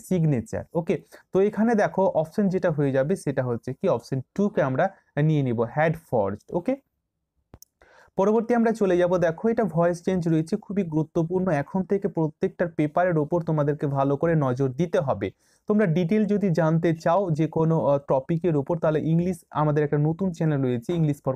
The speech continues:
Competitive, তার লিংক ডেসক্রিপশনে রয়েছে, অবশ্যই সেখানে জয়েন হয়ে যাবে।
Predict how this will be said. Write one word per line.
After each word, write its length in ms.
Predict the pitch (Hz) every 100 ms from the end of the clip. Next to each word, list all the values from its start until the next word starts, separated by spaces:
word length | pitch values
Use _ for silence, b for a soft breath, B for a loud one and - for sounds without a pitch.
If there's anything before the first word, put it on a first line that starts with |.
| -
Competitive, 460 | 135 131 139 170 165
তার 180 | 143 135
লিংক 280 | 156 180
ডেসক্রিপশনে 540 | 147 139 - 123 135 123
রয়েছে, 260 | 143 165
অবশ্যই 300 | 131 120 123 -
সেখানে 260 | 120 123
জয়েন 260 | 117 120 135
হয়ে 200 | 143 185
যাবে। 280 | 175 113